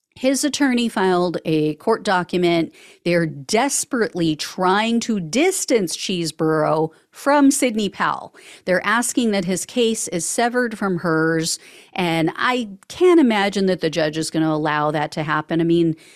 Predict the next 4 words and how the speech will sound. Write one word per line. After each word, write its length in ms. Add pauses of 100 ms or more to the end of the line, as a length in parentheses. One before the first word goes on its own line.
(240)
Chesebro, 1160
Powell, 680 (300)
um, 720 (160)
uh, 180